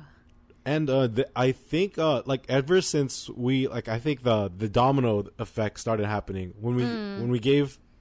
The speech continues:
Speaker 1: um, Jihyo her meme sign of her
Speaker 2: Mm-hmm.
Speaker 1: solo. Someone else did the same thing, but of, like, an inception of the
Speaker 2: Yeah.
Speaker 1: pi-, of the photo picture
Speaker 2: So
Speaker 1: with
Speaker 2: funny.
Speaker 1: the one with our original poster.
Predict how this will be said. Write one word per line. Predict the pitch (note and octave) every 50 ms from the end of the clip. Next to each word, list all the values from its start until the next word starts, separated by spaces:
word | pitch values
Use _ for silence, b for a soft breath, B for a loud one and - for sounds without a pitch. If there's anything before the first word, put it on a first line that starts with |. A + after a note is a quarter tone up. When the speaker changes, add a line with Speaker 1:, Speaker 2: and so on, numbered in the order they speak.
| _ -
Speaker 1:
um, | - A#2 A2+ A2 A2 A2 G#2 G#2 G2 F2+ - _ _ - -
Jihyo | G2+ B2+ C#3+ C#3 C#3 C#3 C3 C3 C3+ C3+ B2+
her | A#2+ A2+
meme | A2 A#2 B2 C3+ C#3 C#3 C#3 C#3 C3 - - -
sign | - - - A#2 A2+ A2+ A2 A2
of | A2
her | A2 G2+
Speaker 2:
Mm-hmm. | F#2+ F#2+
Speaker 1:
solo. | - G#2+ G2+ G2 G2 F#2+ F#2+ F#2 b b b b b b b b
Someone | - - B2+ C3 C#3 C#3 D3
else | C#3+ C#3 C3+ C3+ B2+ -
did | - C3+ B2 A2
the | A#2 A2
same | - - B2+ B2+ B2+ B2
thing, | - - B2 B2 B2 A#2+ G#2+
but | G2+ A2+ A2+ - - _ b b b b b
of, | - B2+ B2+ A#2+ G#2 G#2
like, | A#2 A2+ - A#2
an | G#2+ A2 G#2+
inception | B2 A#2 - - D3 C#3 - - - C#3 B2
of | A#2+ - - B2 C#3 C#3+ -
the | -
Speaker 2:
Yeah. | C3 B3+ - C#4+ - - -
Speaker 1:
pi-, | D3 C#3 -
of | C3+ C3+ C#3 B2+
the | C3 A#2+
photo | - - B2+ B2+ C3 C3 B2+
picture | - - C3 - - - C3
Speaker 2:
So | B2 A#2+ A2+
Speaker 1:
with | A#2+ A2+ F#2
Speaker 2:
funny. | - F#3+ F#3 F#3 F#3 F#3+ G#2+
Speaker 1:
the | B2
one | B2 C3+ C3+ C3
with | B2 B2 A2+ -
our | A#2 A#2+ A#2
original | A#2 C#3+ F#3+ F#3 - D3 C3+ A#2
poster. | - A2 G#2+ G#2+ - - G2+ G2+ A2+ A2+